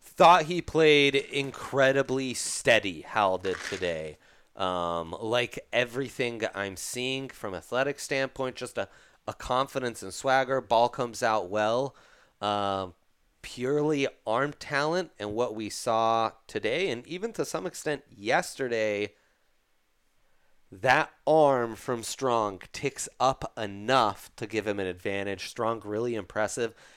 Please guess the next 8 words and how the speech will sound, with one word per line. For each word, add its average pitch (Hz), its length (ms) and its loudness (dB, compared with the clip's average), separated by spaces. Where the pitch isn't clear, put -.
and 104 180 -2
it - 180 -8
ju-, 120 420 0
he 233 480 -6
is, 113 560 0
he - 200 -10
doesn't 214 320 4
care. - 340 -4